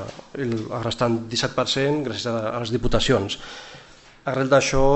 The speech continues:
eh, a, a la llei del quatre barra dos mil disset del vint-i-vuit de març del pressupost de la Generalitat de Catalunya pel dos mil disset es va recollir una disposició addicional en el que es garantia, eh, aquest finançament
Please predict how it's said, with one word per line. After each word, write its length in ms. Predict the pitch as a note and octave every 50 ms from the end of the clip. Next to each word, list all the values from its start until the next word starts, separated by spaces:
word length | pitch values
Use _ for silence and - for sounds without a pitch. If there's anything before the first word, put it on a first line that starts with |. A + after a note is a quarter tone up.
| D3 C#3+ -
eh, 1160 | - C3+ A#2+ A#2 A2+ A2 A2 A2 A2 A2+ A2+ A2+ A2+ A2+ - - - - - - - - - - - -
a, 120 | C3+ C3 A#2 - C3
a 20 | B2+
la 100 | B2+ A#2+
llei 180 | A#2+ B2+ C3+ C3
del 140 | B2+ B2 B2 -
quatre 380 | C3+ C3 B2+ A#2 - C3 B2+ B2 B2 B2 A#2+
barra 220 | C3 B2+ B2+ B2+ A#2+
dos 160 | A#2+ B2+ -
mil 120 | C#3 A#2+ A#2
disset 240 | A#2+ - D3+ C#3+ B2+
del 120 | B2+ A#2 A2
vint-i-vuit 300 | G#2 - A#2+ A#2+ B2 A#2
de 80 | A#2+
març 280 | B2 C3 C3+ C3 A#2 A2 A2
del 180 | A2+ G#2+ G#2+ -
pressupost 320 | A2+ G2+ G#2 - B2 A#2+
de 80 | A#2+ A#2+
la 60 | A2+
Generalitat 300 | B2 A#2+ A#2 A#2+ A#2+ A#2+
de 80 | A2+ A#2+
Catalunya 400 | A2+ B2 C3 C#3 C3+ B2 A2 G#2+
pel 120 | - A2+ A2
dos 120 | A2+ A2
mil 120 | A#2+ A#2+
disset 360 | A#2+ A2+ - - C#3+ D3+ D3 -
es 120 | A#2 G#2+
va 120 | B2 A#2+
recollir 400 | B2 A2+ - A#2+ A#2 A#2 B2 A#2 A#2+ - - -
una 120 | B2+ B2 A#2
disposició 380 | - - A#2 A2 G#2+ - B2
addicional 540 | A2+ A#2 A#2 - B2+ C3 C#3 D3 D#3+ E3+ F#2 - - - - - - - - - - - _ _ _ -
en 100 | D3 C#3 C3
el 80 | B2+ B2+
que 140 | - A#2+ A2+
es 100 | A2 A2
garantia, 640 | A2 - A2+ A2 A2 A2 - B2+ B2+ B2 A2 G2 - G#2 - - - - - - -
eh, 440 | A#2+ G#2+ G#2 G2+ G#2 - - - -
aquest 180 | - A#2+ - -
finançament 560 | B2 A#2+ A2 - A#2 A#2+ A#2+ A#2+ A#2 A#2